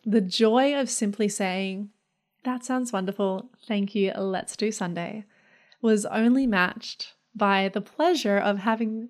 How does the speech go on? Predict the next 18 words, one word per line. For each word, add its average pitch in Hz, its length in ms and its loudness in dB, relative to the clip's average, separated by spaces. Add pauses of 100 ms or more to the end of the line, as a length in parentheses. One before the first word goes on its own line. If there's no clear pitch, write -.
(180)
a 226 60 -4
delicious 247 540 0
meal 185 360 0
cooked 247 300 -6
for 185 220 -4
me 180 380 -10
in 240 140 -4
my 302 120 -2
kitchen, 202 680 -4 (220)
made 190 540 -2
with 196 160 -6
love. - 400 -8 (280)
So 233 220 0
I 220 160 2
want 226 300 -2
to 269 160 -4
invite 202 580 -2
you 190 500 -6